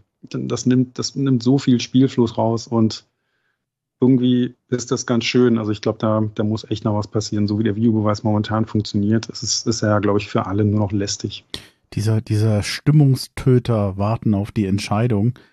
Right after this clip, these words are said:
Speaker 2: ist manchmal gefühlt schlimmer, als dass eine Entscheidung getroffen wird, die jetzt nun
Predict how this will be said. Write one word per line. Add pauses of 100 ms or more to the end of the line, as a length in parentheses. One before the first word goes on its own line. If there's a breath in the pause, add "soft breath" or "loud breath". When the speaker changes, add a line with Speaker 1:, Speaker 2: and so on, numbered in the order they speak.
(300 soft breath)
Speaker 2:
ist
manchmal
gefühlt
schlimmer,
als
dass
eine
Entscheidung
getroffen
wird,
die
jetzt
nun